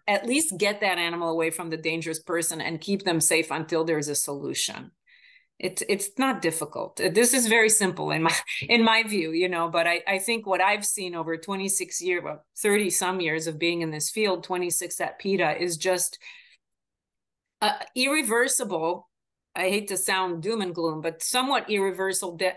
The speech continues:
irreversible damage of these no-kill policies because they're going in a direction that means we have more animals than ever.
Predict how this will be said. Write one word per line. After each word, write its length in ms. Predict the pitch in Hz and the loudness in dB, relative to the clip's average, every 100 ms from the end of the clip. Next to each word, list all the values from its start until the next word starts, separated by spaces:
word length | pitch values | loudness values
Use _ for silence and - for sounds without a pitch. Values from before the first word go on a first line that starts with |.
| 180 | -6
irreversible 800 | 180 196 190 175 185 185 180 170 | -4 0 0 0 -2 -2 -4 -4
damage 480 | 160 180 180 165 156 | -2 0 0 -2 -4
of 160 | 185 160 | -6 -4
these 180 | 165 | -4
no-kill 440 | 165 170 165 190 190 | -2 -4 -2 -2 0
policies 580 | 170 160 160 156 160 160 | 0 0 0 -2 -4 -8
because 280 | 165 196 | -4 -2
they're 160 | 190 190 | 0 0
going 340 | 175 196 226 | 2 2 2
in 80 | 220 | 0
a 100 | 190 | 0
direction 580 | 170 165 170 165 165 160 | 0 0 0 -2 -4 -2
that 220 | 156 156 - - - - | -2 -2 -6 -20 -20 -6
means 480 | 170 180 175 165 - _ - | 0 2 4 2 -2 _ -2
we 160 | 202 | 2
have 220 | 208 180 175 | 2 2 0
more 280 | 170 190 | 0 2
animals 520 | 190 165 160 156 156 147 | 2 0 -2 -2 -4 -6
than 180 | 156 | -6
ever. 480 | - 160 156 147 - | -6 -6 -4 -4 -6